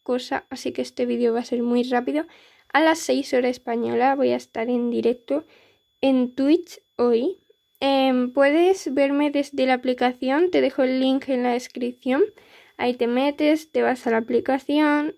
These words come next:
y, em, pues ya, ya me <laughs> podrías ver y seguirme si quieres porque me ayuda un montón.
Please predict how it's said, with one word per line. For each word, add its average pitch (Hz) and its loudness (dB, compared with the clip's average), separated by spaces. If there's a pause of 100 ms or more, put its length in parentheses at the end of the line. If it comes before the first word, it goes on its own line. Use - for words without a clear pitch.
y, 277 -2 (680)
em, 240 0 (320)
pues 240 -4
ya, 233 0
ya 247 4
me 254 0
<laughs> - -10
podrías 254 2
ver 294 4
y 269 -2
seguirme 240 -2
si 240 -6
quieres 302 -2
porque 262 -4
me 262 0
ayuda 240 0
un 233 -2
montón. 233 0